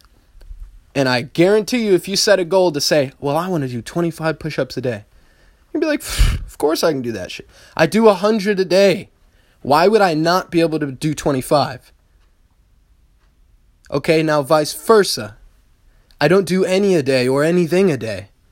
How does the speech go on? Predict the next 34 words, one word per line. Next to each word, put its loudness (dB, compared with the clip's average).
Why 4
would 2
I 4
be -2
able 0
to -4
do 0
anything? -6
That's 0
how 2
your 0
mind 0
works. -4
So -4
how 0
do 4
you 2
get 2
out 6
of 2
that 0
procrastination 0
rut? 4
I -6
can -6
hear 4
you -2
in 0
your -2
head. 4
I've -10
been 2
there 0
screaming 0